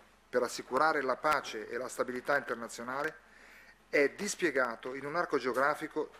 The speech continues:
di un'ampiezza senza precedenti. Dalla regione artica al Baltico verso sud, attraverso il fianco est dell'Alleanza, dal Golfo Persico verso ovest,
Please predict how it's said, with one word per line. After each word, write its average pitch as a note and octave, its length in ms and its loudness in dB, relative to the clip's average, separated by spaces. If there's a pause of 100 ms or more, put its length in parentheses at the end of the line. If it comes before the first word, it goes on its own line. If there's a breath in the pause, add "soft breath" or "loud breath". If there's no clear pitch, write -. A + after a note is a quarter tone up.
di C#3 80 -6
un'ampiezza C#3 1080 -4
senza C#3 480 -6
precedenti. A2 760 -8 (800 loud breath)
Dalla C#3 200 4
regione D3+ 340 2
artica E3 600 2
al B2+ 140 0
Baltico C#3 600 0
verso C3 360 0
sud, F#3+ 460 -2 (280 loud breath)
attraverso C#3 500 2
il B2+ 60 -2
fianco C#3 380 0
est C#3 220 2
dell'Alleanza, B2+ 880 2 (240 loud breath)
dal C#3 260 2
Golfo D#3 360 -2
Persico F#3 500 4
verso D3+ 500 2
ovest, A#2 360 2